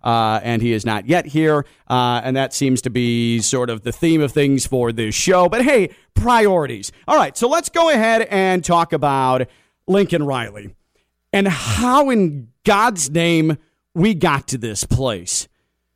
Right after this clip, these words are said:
So over the weekend, starting Thursday, you started to hear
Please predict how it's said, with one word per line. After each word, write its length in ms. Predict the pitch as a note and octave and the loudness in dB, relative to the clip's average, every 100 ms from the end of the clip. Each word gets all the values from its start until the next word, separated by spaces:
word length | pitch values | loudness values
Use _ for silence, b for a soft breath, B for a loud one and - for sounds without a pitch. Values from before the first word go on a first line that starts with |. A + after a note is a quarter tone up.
| _ - | _ -6
So 260 | - B3+ C4+ | 2 4 6
over 180 | E4+ F4+ | 4 2
the 120 | F4+ | 2
weekend, 600 | D4 B3+ - F3 C#3+ C3+ | 2 0 0 0 0 -2
starting 540 | - B3 D4 E4+ D4+ | 0 0 2 2 2
Thursday, 680 | B3+ A#3 A3+ A3+ - D#3+ C#3+ | 2 4 4 2 -2 -2 0
you 160 | C#3+ D3+ | 0 0
started 580 | - - A#3 B3+ D4 B3+ | -2 0 2 2 0 -4
to 80 | B3+ | -6
hear 680 | - G3+ G#3+ G3+ G3+ G3 | -4 0 4 4 4 2